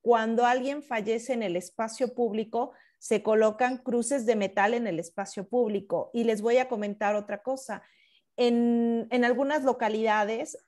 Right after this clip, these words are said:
se sufre porque se roban los metales que ocupan el espacio público para venderlos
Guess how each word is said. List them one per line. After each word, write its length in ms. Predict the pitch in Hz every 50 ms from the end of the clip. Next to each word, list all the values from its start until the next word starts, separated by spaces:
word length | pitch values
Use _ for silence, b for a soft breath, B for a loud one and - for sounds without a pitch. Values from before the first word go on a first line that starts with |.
| _ -
se 180 | - - 214
sufre 380 | 208 - 277 254 262 277 269 262
porque 360 | 262 247 226 208 - - 208
se 280 | 208 - - 240 220 208
roban 480 | 202 214 240 240 233 247 254 254 240
los 200 | 220 196 185 180 196
metales 680 | 196 185 180 - 226 208 202 196 214 233 - - _ _
que 120 | - 233
ocupan 460 | 220 208 214 - 285 302 - 285 269 269
el 140 | 247 240
espacio 400 | 220 226 - 214 214 - 247 214
público 400 | - 226 202 214 226 226 226 220
para 220 | 226 214 202 202 196
venderlos 800 | 208 214 220 247 277 330 320 349 247 226 214 233 294 415 -